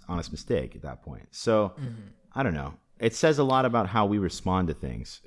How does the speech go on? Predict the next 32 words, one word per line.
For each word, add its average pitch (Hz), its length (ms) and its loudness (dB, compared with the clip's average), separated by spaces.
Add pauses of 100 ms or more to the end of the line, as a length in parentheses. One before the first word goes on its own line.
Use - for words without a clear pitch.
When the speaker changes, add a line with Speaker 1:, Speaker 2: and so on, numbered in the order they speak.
Speaker 1:
because 95 320 0
we're 101 120 2
presented 101 640 0
in 87 140 2
a 78 40 -2
video, 90 580 0 (680)
and 78 540 -6 (480)
the, 80 240 -12 (360)
this 85 280 -12
video 95 260 0
has 87 140 0
a 87 60 -2
bunch 90 200 -2
of 82 60 -4
views, 98 260 -2
so 95 100 -4
it 78 60 -2
must 104 220 -2
be 85 100 -4
real. 69 320 -10 (140)
You 71 100 -12
know, 60 240 -12 (100)
I 85 100 -14
don't - 100 -16
know. - 200 -20
Speaker 2:
Mm-hmm. 113 420 -10 (520)
To, 143 220 -6
Speaker 1:
Next 135 180 -6
Speaker 2:
yeah, 120 200 -6
Speaker 1:
topic. - 60 -18
Speaker 2:
to 165 160 -6 (800)
<laughs> 131 720 -6